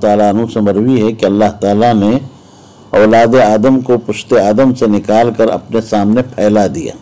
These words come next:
پھر آمنے سامنے ان سے کلام کیا اور فرمایا، "الست بربکم؟" سب نے جواب دیا، "بلا۔" اس روایت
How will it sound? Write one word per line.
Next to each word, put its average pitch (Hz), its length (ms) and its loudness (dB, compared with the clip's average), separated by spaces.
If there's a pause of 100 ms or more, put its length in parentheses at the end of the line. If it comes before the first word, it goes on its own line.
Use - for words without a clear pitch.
(920)
پھر 120 80 -2 (120)
آمنے 147 440 2
سامنے 139 400 0
ان 123 140 0
سے 120 220 -4
کلام 113 380 0
کیا 113 240 -2
اور 113 160 2
فرمایا، 101 440 0 (540)
"الست 135 400 2
بربکم؟" 110 600 0 (1120)
سب 143 180 2
نے 123 280 2 (520)
جواب 101 420 2
دیا، 107 180 2
"بلا۔" 90 300 -4 (2750)
اس 117 220 -2
روایت 113 460 4